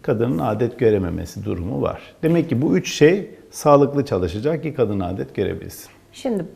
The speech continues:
Speaker 2: e, bu daha çok genç kızlar için konuştuk. Bir de, e, daha ileri yaşta olup adet görmeye başlayan ama birdenbire adeti kesilen kadınlar var. Bu tabloda da, yani genç yaşta üreme çağında ama adetten kesiliyor.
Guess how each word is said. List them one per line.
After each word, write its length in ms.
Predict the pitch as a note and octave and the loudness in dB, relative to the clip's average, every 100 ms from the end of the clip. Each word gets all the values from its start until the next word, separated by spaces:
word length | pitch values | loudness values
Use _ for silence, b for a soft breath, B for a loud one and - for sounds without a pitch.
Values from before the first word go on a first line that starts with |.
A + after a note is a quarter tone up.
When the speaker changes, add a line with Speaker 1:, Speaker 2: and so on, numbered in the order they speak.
| - - | -10 0
Speaker 2:
e, 340 | F#3 F3+ G3 | 0 0 -2
bu 180 | C#4+ D#4+ - - | -2 -2 -2 2
daha 220 | A#3 G#3+ | 2 2
çok 240 | D4+ - | -4 2
genç 260 | A#3 A3+ - | 4 4 2
kızlar 320 | F3+ C#3 D3 | -4 -2 -2
için 320 | C3 - A#2 | -2 -6 -10
konuştuk. 580 | - A#2+ - - - - _ | -8 -10 -10 -14 -20 -20 _
Bir 120 | E4+ E4+ | 0 2
de, 260 | F#3+ B3+ B B B B - | 0 -2 B B B B -4
e, 260 | G3 F#3+ F#3+ | -2 -2 -2
daha 300 | - E4 D4 | -2 0 -2
ileri 360 | G#3 G3+ F3+ E3+ | 0 0 0 0
yaşta 480 | D3 C3+ - - | -2 -4 -8 -4
olup 240 | A#2 A#2+ C3 - - | -4 -4 -10 -10 0
adet 500 | G3+ G3+ A3 A3+ - | 2 4 2 0 -2
görmeye 500 | D#3+ D#3 D#3 D3 E3 | -2 -2 -4 -4 -2
başlayan 540 | E3+ - - C#3+ F#3 | -2 -2 -4 -4 -4
ama 240 | B3 C4+ B3+ | -4 -2 -2
birdenbire 560 | C4+ D#4+ D#4+ A#3 G#3 | 0 2 2 2 2
adeti 600 | A3 G#3+ G3 F3+ A3+ A#3 B B B - | 2 2 0 0 2 2 B B B -2
kesilen 560 | G3 - F3 E3+ D3+ | -2 0 0 0 0
kadınlar 600 | D3+ B2+ C3+ C#3 C3+ C3+ | -4 -4 -4 -4 -4 -4
var. 240 | C3+ - - B B B - | -6 -8 -12 B B B -8
Bu 400 | D#3+ D#3 C4+ D4+ | -6 0 2 2
tabloda 600 | E4 A#3+ F3+ E3+ D3+ A2+ | 4 2 4 2 2 -2
da, 160 | A#2+ A2+ | -4 -6
yani 180 | C3+ C#3 | -6 2
genç 340 | A3+ C4+ C4 C4+ | 4 4 4 0
yaşta 480 | A#3 - B3+ B3+ F#3+ | -2 -2 -2 0 2
üreme 400 | F#3+ G3 C4+ - | 2 2 -2 -2
çağında 520 | A#3 G3 G3 B3+ D#4 | -4 -4 -2 -2 0
ama 320 | C4 C4+ C4+ | 2 4 4
adetten 560 | A#3+ A#3 A#3 G3+ F3 D3+ | 4 2 2 -2 -2 -4
kesiliyor. 520 | C#3 - - D3+ | -8 -8 -12 -12